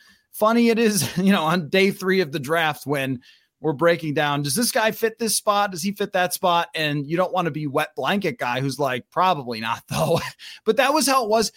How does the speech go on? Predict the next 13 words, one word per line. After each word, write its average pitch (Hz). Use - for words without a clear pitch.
when 214
they 226
drafted 240
Wyatt 214
Davis. 143
I 156
said, 170
"This 160
is -
a 156
great 196
draft 175
pick." -